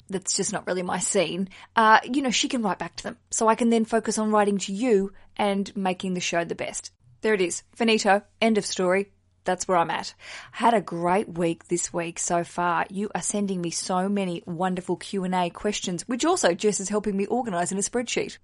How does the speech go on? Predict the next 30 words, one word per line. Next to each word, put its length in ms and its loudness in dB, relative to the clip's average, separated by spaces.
I 60 -16
fucking 260 -16
hate 300 -6
spreadsheets, 760 -6
but 140 -6
she's 200 -2
really 200 2
good 180 -2
at 80 -4
spreadsheets 600 -4
already. 320 -2
She's 200 -6
like, 180 -6
"No, 160 6
no, 160 0
here's 200 2
a 40 2
good 200 -4
way. 200 4
This, 180 -2
you 60 -6
can 140 -4
put 260 -8
this 160 -2
question 400 -2
here, 260 0
and 160 2
then 140 0
we'll 180 0
know 300 4